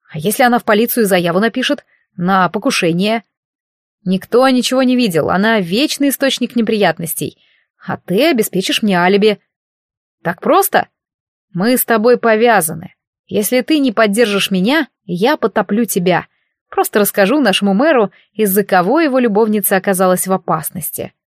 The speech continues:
Теперь уже бывшая. Бывших любовниц, как и бывших Ф С Б шников, не бывает, особенно у такого кобеля, как Тяжелков. Это уже не важно, мне важен ключ. А кто из них имеет Яницкую, принц, мэр или по очереди,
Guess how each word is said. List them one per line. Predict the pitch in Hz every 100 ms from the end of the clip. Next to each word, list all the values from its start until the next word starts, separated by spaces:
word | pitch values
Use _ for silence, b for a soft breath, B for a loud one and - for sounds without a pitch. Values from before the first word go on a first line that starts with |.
| _ _ _ _ _
Теперь | 165 208 294
уже | 285
бывшая. | 269 214 208 - 170 - _ _ _ _ _ _ -
Бывших | 170 262 - - -
любовниц, | 185 165 202 349 330 311 -
как | 294 320
и |
бывших | 262 285 - 269 -
Ф | 277
С | 233
Б | 254
шников, | - 247 247 -
не | 196 208
бывает, | 262 180 175 180 180 b b b
особенно | - - 269 247 254
у |
такого | 247 240 254 226
кобеля, | 247 220 226 220
как | 220 -
Тяжелков. | 226 202 214 - 160 - - _ _ _ _ _ _ _ _ _ _ _
Это | 165 - 240
уже | 226
не | 247 254
важно, | 202 160 180
мне | 175 226
важен | 226 226 233
ключ. | 208 160 - _ _ _
А | 180
кто | 165 262
из | 254 208
них | 233 226
имеет | 226 208
Яницкую, | 202 247 349 - 175
принц, | 160 285 302 262 220 190
мэр | 247 277 226
или | 196 202
по | 190 208
очереди, | 294 247 220 190 185 165